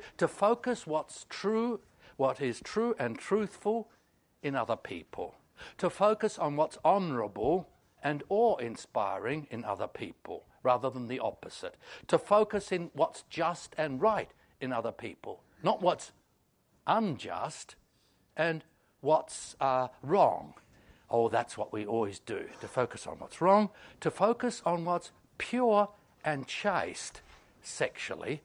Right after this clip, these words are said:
or we're prurient and we've got a nose for, uh, sexual inchastity.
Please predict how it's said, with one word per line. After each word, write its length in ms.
or 200
we're 160
prurient 760
and 160
we've 180
got 140
a 120
nose 600
for, 300
uh, 300
sexual 560
inchastity. 840